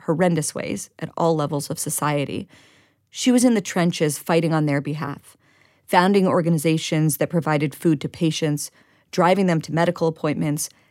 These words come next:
paying for their medications, and much more. During the twenty twenty election, Marianne was mocked for what she called her politics of love,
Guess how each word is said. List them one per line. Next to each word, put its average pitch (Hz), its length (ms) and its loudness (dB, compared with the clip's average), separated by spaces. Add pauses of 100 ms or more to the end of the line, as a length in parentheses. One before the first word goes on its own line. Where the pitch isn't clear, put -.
(120)
paying 202 340 2
for - 100 -2
their 160 160 2
medications, 143 880 0 (220)
and 170 100 4
much 139 260 0
more. - 300 -8 (920)
During 254 220 6
the 294 60 6
twenty 220 320 0
twenty 180 540 -2
election, 165 760 -2 (200)
Marianne 214 480 0
was 175 240 -4
mocked - 460 -4
for - 240 0
what 170 180 2
she - 140 -4
called 147 280 -2
her 156 100 -2
politics - 560 -4
of - 100 -10
love, 127 420 -4